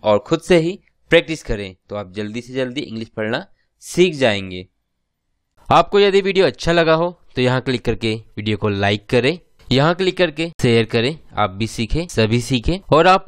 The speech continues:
ऐसे ही वीडियो देखना चाहते हैं तो यहाँ क्लिक करके चैनल को सब्सक्राइब करें, बनने वाली बेल बटन को क्लिक करें, all पर क्लिक करें, जिससे आने वाले नए वीडियो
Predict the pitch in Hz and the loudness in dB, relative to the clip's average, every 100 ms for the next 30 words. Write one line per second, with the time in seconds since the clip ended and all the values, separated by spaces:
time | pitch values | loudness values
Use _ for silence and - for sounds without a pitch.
0 | - 127 120 190 202 196 185 180 180 180 | -4 -4 2 2 2 2 2 2 2 0
1 | 175 175 170 170 180 190 _ - 123 143 | 0 0 0 -2 -4 -12 _ -4 0 0
2 | 151 170 160 170 143 165 170 - 120 117 | 0 -2 0 -2 -2 -6 -8 -6 -2 -2
3 | 110 113 - 107 - - 113 110 110 - | -2 -4 -4 -6 -8 -4 0 0 -2 0
4 | 127 185 - _ 104 123 180 185 175 170 | 0 -2 -8 _ -4 0 2 2 2 0
5 | 160 127 117 110 107 95 120 135 - 135 | 0 -2 -6 -6 -8 -6 -4 -4 -2 -2
6 | 175 - _ _ _ - 151 185 175 127 | -2 -8 _ _ _ 2 2 2 0 -2
7 | - 127 139 - 147 160 - - 131 180 | -2 -6 -6 -2 -2 -2 -6 -8 -4 0
8 | 202 208 135 123 147 170 170 170 165 156 | 0 0 -2 0 2 2 2 2 0 0
9 | 151 170 | -2 -4